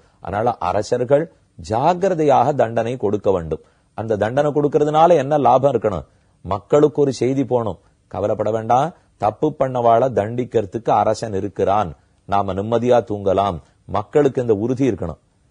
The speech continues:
அதே சமயத்தில் தப்பு பண்றவாளுக்கு பயம் வரணும். ஓ, இத போல ஒரு குற்றத்தை புரிந்தா நமக்கு பெருத்த தண்டனை காத்துன்னு இருக்கு, நாம இந்த தப்பை பண்ணக்கூடாது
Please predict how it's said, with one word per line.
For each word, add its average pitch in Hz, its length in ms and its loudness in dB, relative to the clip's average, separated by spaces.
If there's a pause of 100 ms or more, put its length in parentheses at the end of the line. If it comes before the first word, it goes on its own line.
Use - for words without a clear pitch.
(140)
அதே 123 240 4
சமயத்தில் 98 540 -4 (340)
தப்பு 127 300 0 (100)
பண்றவாளுக்கு 143 720 4 (100)
பயம் 123 340 2
வரணும். 113 280 -2 (320)
ஓ, 110 140 -2
இத 98 240 -2
போல 123 260 2
ஒரு 127 160 2
குற்றத்தை 117 420 -4
புரிந்தா 123 420 2 (400)
நமக்கு 98 260 -6
பெருத்த 139 460 0
தண்டனை 120 360 -2
காத்துன்னு 110 400 -2
இருக்கு, 98 200 -2 (280)
நாம 104 220 -4
இந்த 98 160 -2
தப்பை 98 240 -4
பண்ணக்கூடாது 101 480 0